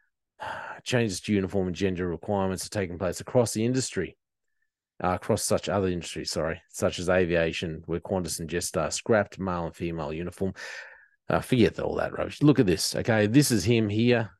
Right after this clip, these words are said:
wearing a dress, standing next to a dude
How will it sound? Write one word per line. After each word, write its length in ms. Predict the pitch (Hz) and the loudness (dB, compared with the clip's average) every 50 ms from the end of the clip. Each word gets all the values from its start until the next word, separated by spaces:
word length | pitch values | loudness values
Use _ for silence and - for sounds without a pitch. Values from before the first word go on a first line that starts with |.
| _ _ _ | _ _ _
wearing 560 | - - 92 101 107 113 110 110 107 - 87 92 | -20 -14 -8 -4 0 0 2 2 0 0 0 -2
a 60 | 87 | -4
dress, 500 | 87 98 107 110 107 104 - - - - _ _ _ _ _ _ _ _ _ | -2 0 2 4 4 4 2 -2 -8 -10 _ _ _ _ _ _ _ _ _
standing 400 | - - - 117 113 107 104 98 | -18 -10 -4 0 0 2 2 0
next 200 | 98 101 98 - | 0 -2 -6 -4
to 160 | - 104 95 92 | -2 0 0 0
a 60 | 85 | 0
dude 500 | 80 80 104 104 101 101 98 95 82 | -2 0 0 2 2 2 0 -2 -4